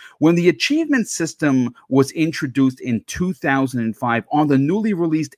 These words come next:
Xbox three sixty, it set the gaming community into a frenzy unlike anything before it.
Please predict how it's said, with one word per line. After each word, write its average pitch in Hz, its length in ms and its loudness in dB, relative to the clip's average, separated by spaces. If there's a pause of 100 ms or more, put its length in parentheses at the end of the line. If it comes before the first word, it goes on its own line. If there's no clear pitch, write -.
Xbox 135 640 -6
three 131 240 -2
sixty, - 540 -6
it - 160 -2
set 220 320 0 (480)
the 147 80 4
gaming 165 480 2
community 156 380 -2
into 131 400 0
a 117 40 2
frenzy 120 640 -2 (400)
unlike 226 540 0
anything 165 640 0
before 247 460 -2
it. - 280 -14